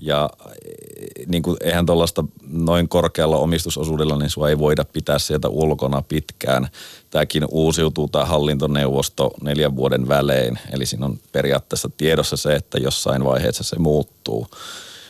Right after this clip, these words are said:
Mut kyllä niin kun tää, että tää on selviämään päin, niin on ollut positiivinen uutinen, mutta kyllä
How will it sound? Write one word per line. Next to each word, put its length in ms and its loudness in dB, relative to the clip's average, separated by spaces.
Mut 200 4
kyllä 160 6
niin 160 4
kun 280 4
tää, 140 4
että 200 -2
tää 340 2
on 240 0
selviämään 760 4
päin, 300 2
niin 160 0
on 140 -2
ollut 280 -2
positiivinen 680 -2
uutinen, 420 -2
mutta 260 -4
kyllä 260 0